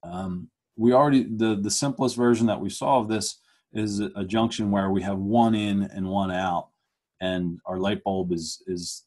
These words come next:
kind of at the middle of this. So my current in is gonna be equal to my current out. But I wanna, I wanna be able to deal with much more complicated examples.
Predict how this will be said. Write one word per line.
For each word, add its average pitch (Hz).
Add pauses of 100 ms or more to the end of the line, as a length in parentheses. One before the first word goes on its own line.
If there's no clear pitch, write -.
(120)
kind 101
of 90
at 87
the 87
middle 95
of 82
this. 85
So 90
my 87
current 120
in 107
is 87
gonna 95
be 87
equal 87
to 80
my 80 (140)
current 78
out. 73 (500)
But -
I 170
wanna, 160
I 131
wanna 135 (240)
be 120
able 110
to 98
deal 104
with 95 (160)
much 117
more 101
complicated 95
examples. 92